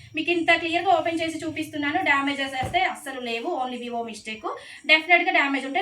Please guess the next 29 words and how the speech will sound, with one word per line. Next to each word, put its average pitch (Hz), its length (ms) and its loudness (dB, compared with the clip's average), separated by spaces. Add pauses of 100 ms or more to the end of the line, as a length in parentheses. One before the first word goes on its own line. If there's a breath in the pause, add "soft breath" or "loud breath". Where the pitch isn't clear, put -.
రిటర్న్ 247 240 -4
తీసుకుంటాను, 185 520 -10
ఓకేనా? 320 220 -2 (380)
ఇది 302 160 -6
పళ్ళు 277 240 -2
పాటు, 277 220 -2
ఇది 269 120 -6
బ్లౌజ్ 196 300 -6
పార్ట్. 190 160 -10 (360 soft breath)
సూపర్ 359 300 2
శారీ 277 280 4
అండి. 202 120 -6 (100)
బాటిల్ 339 320 2
గ్రీన్ 311 200 -2
కలర్ 277 240 -4
కాన్సెప్ట్, 294 380 -2 (360 loud breath)
కంచి 330 340 2
బార్డర్ 220 280 0
ఉంది 214 200 -10
శారీలో. 202 300 -4 (140)
సూపర్గా 349 500 2
ఉందండి. 190 280 -10 (180)
మంచి 302 200 -2 (140)
అనిమల్స్ 302 380 0
డిజైన్ 254 240 -6
వచ్చేసింది. 202 420 -12 (1160 soft breath)
And 277 160 4
ఇది 294 100 -6
వచ్చేసి 330 360 0